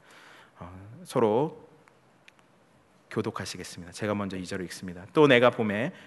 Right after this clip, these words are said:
거룩한 성 새 예루살렘이 하나님께로부터 하늘에서 내려오니 그 준비한 것이 신부가 남편을 위하여 단장한 것 같더라. 내가 들으니 보좌에서 큰 음성이 나서 이르되,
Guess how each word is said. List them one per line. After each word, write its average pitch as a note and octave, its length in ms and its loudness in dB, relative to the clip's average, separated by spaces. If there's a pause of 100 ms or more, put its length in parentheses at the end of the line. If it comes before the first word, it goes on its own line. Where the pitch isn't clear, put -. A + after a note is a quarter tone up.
거룩한 C#3 420 8
성 B2+ 240 0
새 D#3 200 6
예루살렘이 A#2+ 540 4
하나님께로부터 C#3+ 840 4
하늘에서 D#3+ 500 2
내려오니 G2+ 560 -2 (260)
그 C#3 180 8
준비한 B2+ 460 6
것이 A#2+ 220 4
신부가 D3+ 600 0 (220)
남편을 A#2 480 4
위하여 G2+ 300 0
단장한 A2 460 -2
것 B2 120 -4
같더라. E2 520 -12 (500)
내가 F#2+ 260 -4
들으니 F#2+ 520 -6
보좌에서 G2 800 -2
큰 B2+ 180 -4
음성이 A2 440 -4
나서 G2 320 -8
이르되, G2 500 -6